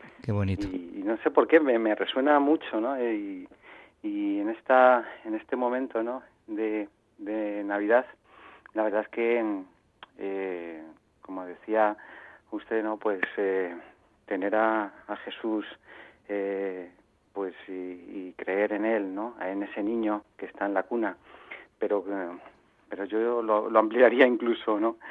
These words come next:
Speaker 2: A toda una vida de entrega, ¿no? Que empieza en la cuna y, y no se acaba en la cruz, porque la cruz es, eh, es el símbolo que, que nos deja, sino que,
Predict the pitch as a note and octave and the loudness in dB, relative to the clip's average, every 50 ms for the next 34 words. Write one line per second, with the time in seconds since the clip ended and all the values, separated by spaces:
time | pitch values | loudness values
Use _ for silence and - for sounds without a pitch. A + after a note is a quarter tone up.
0 | - - - - - G2+ - - A2+ A2+ A#2 A#2 A#2 A2 G#2+ G#2 G#2 A2 A2+ A2 | -16 -16 -10 -6 -4 -4 -2 2 6 8 8 8 8 6 4 4 4 4 4 4
1 | G2+ G2 F#2+ - _ _ - F#2+ G2+ G2 F#2 - G2+ A2+ A2 G#2+ G2 G2+ G#2+ G#2+ | 2 2 0 -4 _ _ -8 -6 -4 -4 -2 0 0 2 2 2 0 -2 -2 -4
2 | G#2 F#2+ E2+ G#2+ G2 - A2 G#2+ G#2+ A2 - A#2+ A2 G2+ F#2+ F#2 - - A#2 A#2 | -6 -6 -6 -6 -6 -2 -2 -2 -2 -2 -2 -4 -2 0 0 0 0 0 -2 -2
3 | A2+ G#2+ G2 - _ _ _ _ _ - - G2+ F#2+ F#2+ F#2 F2+ F2+ - _ _ | -2 -2 -4 -6 _ _ _ _ _ -8 -6 -6 -6 -6 -6 -10 -14 -18 _ _
4 | _ - - - - _ - G2+ G2+ A2+ A#2+ - C3 - B2 A#2 A2 G#2 F#2+ F2 | _ -20 -20 -20 -20 _ -8 -4 -2 -2 2 4 8 10 10 12 10 10 6 2
5 | - - A#2+ C3 A#2 - - - - F2 - F#2 F#2 F#2 F2+ - G2+ F#2+ - G#2+ | 0 0 -2 -2 -2 -2 -6 -14 -14 -12 -10 -8 -8 -8 -6 -6 -8 -6 -4 -6
6 | G2+ - - - G2+ G2 F#2+ F#2+ F#2 F#2 G2 G#2+ G2+ - - F#2+ F#2+ - - - | -6 -6 -4 -4 -4 -2 -2 -4 -6 -8 -10 -14 -12 -8 -6 -6 -6 -6 -8 -4
7 | A2 G#2 G#2 G2 G2+ F#2+ F#2+ - - F#2+ F2+ F2 F2 D#2 - - F2+ F2+ F2+ E2+ | -2 -2 0 0 0 -2 -2 -4 -4 -6 -6 -6 -8 -12 -10 -10 -8 -8 -8 -6
8 | - G#2 - - - - - - - - - - - - - - - - - _ | -6 -6 -4 -6 -8 -10 -12 -14 -18 -16 -16 -16 -14 -14 -14 -14 -16 -18 -20 _
9 | - - - A#2 A2+ A2+ - A#2+ A#2 A2+ A2+ | -12 -6 -4 -2 -2 0 -2 -4 -6 -6 -8